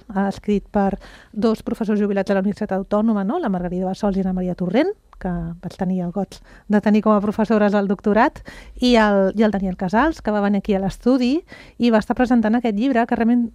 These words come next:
jo us el recomano. Tinc moltes ganes també d'entrar en profunditat, no,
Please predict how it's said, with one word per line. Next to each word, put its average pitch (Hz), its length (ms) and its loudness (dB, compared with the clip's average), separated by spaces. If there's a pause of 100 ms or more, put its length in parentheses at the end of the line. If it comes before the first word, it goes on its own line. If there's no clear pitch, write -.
jo 226 300 4
us 254 100 4
el 220 140 4
recomano. 254 760 2 (100)
Tinc 214 140 2
moltes 214 400 2
ganes 208 260 2
també 208 240 2
d'entrar 196 320 0
en 190 80 0
profunditat, 202 540 0
no, 202 280 2